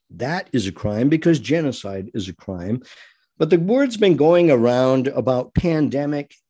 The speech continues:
amnesty. Have you heard it? <clears throat> They want to forgive all those who shut us down, who masked us,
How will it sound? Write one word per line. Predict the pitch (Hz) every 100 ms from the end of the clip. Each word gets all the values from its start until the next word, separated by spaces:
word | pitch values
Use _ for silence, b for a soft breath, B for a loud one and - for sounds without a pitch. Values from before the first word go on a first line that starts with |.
| -
amnesty. | 135 147 139 120 92 - 104 90
Have | 120
you | 123 170
heard | 254 269
it? | 262 _ -
<clears throat> | - - - _
They | 147
want | 170 254 277
to | 226
forgive | 170 - 151 180 202
all | 170 165
those | 147 143 143 b b b b
who | 139
shut | 131 - 165 175 -
us | 139 131
down, | - 120 117 117 117
who | 151
masked | 151 156 160 156 - -
us, | 110 120 -